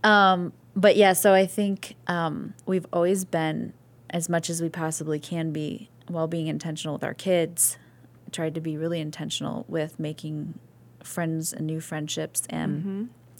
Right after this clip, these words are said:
Speaker 1: it's taken us a while to understand the difference after you're a parent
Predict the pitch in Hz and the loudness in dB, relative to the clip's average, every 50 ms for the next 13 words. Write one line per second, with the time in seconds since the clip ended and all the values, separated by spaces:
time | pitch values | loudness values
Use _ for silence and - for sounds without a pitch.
0 | - - _ _ - - - - - - 180 175 - - - - 196 196 214 294 | -10 -10 _ _ -20 -20 -20 -12 -4 -4 -2 -2 -2 -4 -2 0 0 0 0 0
1 | 302 311 277 277 - 180 170 170 165 165 165 165 165 - - 175 165 - - - | 0 0 2 2 0 2 2 2 2 2 2 0 -2 -2 -2 -2 -2 -2 -2 -4
2 | 170 165 156 156 160 - - - 165 151 160 156 156 160 160 160 - 160 156 - | -4 -4 -2 -4 -4 -4 -4 -4 -6 -6 -4 -6 -6 -6 -8 -6 -6 -6 -6 -4
3 | - 165 170 160 - 180 160 - - 151 147 151 160 160 185 - - - - 156 | -6 -8 -6 -6 -6 -8 -8 -8 -8 -6 -4 -4 -4 -4 -4 -8 -10 -12 -8 -6
4 | 156 156 175 233 285 - - | -4 -2 -2 -4 -4 -6 -10